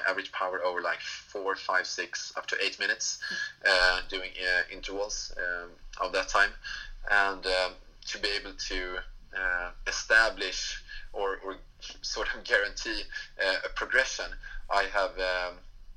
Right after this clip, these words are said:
I have, um, um, set up, like, uh, power goals, uh, for for the,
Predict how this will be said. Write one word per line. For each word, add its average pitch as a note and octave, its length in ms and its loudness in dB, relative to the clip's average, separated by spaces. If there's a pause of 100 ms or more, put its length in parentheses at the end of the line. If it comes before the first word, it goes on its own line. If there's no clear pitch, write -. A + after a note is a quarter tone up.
(680)
I F#2+ 100 -2 (120)
have, F2+ 240 0
um, E2+ 340 0 (240)
um, E2+ 340 4 (140)
set - 280 0
up, F#2 440 2 (1120)
like, F2+ 380 2
uh, F2+ 180 -2 (400)
power A2 300 4
goals, F2 560 -4 (480)
uh, F2 460 -4 (120)
for F2+ 380 2 (460)
for G2 160 -4
the, F2+ 140 2